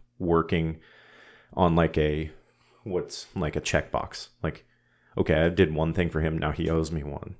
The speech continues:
That's not how I do it. I like to make significantly more deposits than I make debits. And so I think it's a good, a good way to live and a good,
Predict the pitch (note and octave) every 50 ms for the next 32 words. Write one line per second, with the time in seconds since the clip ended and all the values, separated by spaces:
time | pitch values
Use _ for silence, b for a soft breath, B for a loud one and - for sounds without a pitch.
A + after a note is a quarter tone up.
0 | _ _ - - C3+ - - G2 D2+ - E2 D#2 D2 C#2+ D#2 E2+ E2 F#2+ F#2 G2
1 | G2+ - E2 E2 D#2+ E2+ E2+ - - F2+ D#2 D2 - - - F2 D2 D2+ C#2+ E2+
2 | E2+ - A2 - - G#2 - F2 F2+ F2+ F2+ E2+ E2+ E2+ E2+ D#2+ - - - D#2+
3 | C#2 D2 C#2+ D2 - - - - - - _ _ _ _ _ _ - F2 E2 D2+
4 | D2+ D2+ C#2 C#2 - - D2+ - - - - - - - - _ B B B B
5 | B B B B B B B B B B E2+ - - F#2 E2+ - G#2 F2+ F2 -
6 | F2+ D2 F#2 E2 C#2+ - - D#2+ D2+ F2+ E2 D#2 D2 D2 D2 - D#2 D2+ D#2+ D#2+
7 | D#2+ D2+ D2+ D2+ C#2+ C#2+ D#2+ D2+ D2+ D2+